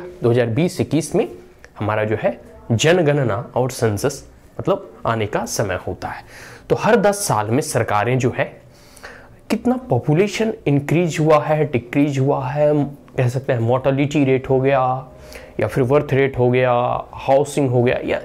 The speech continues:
इन तमाम चीज़ों से संबंधित लिटरेसी रेट हो गया, डेमोग्राफिक क्या कंडीशन है, इन तमाम चीज़ों की जानकारी को एकत्रित करती है,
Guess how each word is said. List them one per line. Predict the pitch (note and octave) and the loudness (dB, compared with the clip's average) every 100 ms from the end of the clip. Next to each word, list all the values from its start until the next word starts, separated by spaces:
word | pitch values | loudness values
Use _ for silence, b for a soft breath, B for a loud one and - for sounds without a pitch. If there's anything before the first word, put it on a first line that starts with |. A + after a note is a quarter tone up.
| - - | -6 0
इन | A#3+ | 0
तमाम | A#3+ C3+ C3+ F3+ | 2 0 0 0
चीज़ों | - A#2+ A2 G#2+ - | 0 0 0 0 -4
से | - | -6
संबंधित | C3+ A#2 A2 B2 D3+ C#3+ G#2+ | -4 -2 0 0 0 -2 0
लिटरेसी | - - D3 C#3+ C3+ | -2 0 0 0 0
रेट | B2 A#2+ | 0 0
हो | A#2 | -2
गया, | A#2 B2+ | 0 0
डेमोग्राफिक | A2+ A#2 A#2 B2 D3 D#3+ C#3+ - B B B B B D3+ - | 0 0 2 2 0 -2 -6 -10 B B B B B -8 -4
क्या | C#3 | -2
कंडीशन | - A#2+ C3 E3 - C#3 | -2 2 2 2 2 -2
है, | C3+ D3+ | -2 -4
इन | G3+ F#3+ | -2 0
तमाम | B2+ B2 F#3+ A3 | 2 2 2 0
चीज़ों | G3 F3+ F#3 | 2 2 2
की | F#3+ | 0
जानकारी | A#2+ A2+ A2 A2+ C3 F3 | 0 0 0 2 2 0
को | G3 A3 - - | 0 -2 -2 -2
एकत्रित | F3 F3 - B3 - | -2 -2 0 0 0
करती | - - | -8 -8
है, | - | -12